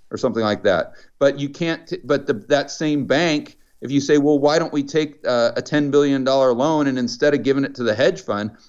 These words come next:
why don't we give it to, uh, Chris and George that wanna start their own rental car company to compete with Hertz?" or something like that.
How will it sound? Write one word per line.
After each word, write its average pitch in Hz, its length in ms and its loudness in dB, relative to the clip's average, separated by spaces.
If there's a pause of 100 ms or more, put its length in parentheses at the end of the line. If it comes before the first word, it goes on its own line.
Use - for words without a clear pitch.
(140)
why 139 140 2
don't 156 160 0
we 143 80 -2
give 147 220 0
it 147 200 -2
to, 127 420 -4 (220)
uh, 117 160 2
Chris 151 340 -2
and 127 160 0
George 127 600 2 (220)
that 131 120 -4
wanna 139 200 2
start 147 380 2
their 139 160 4
own 139 240 4
rental 156 340 0
car 123 300 2
company 117 580 -2 (160)
to - 100 -2
compete 143 400 0
with 139 140 -2
Hertz?" - 480 0 (460)
or 110 60 -4
something 120 260 0
like 107 140 -2
that. 87 320 0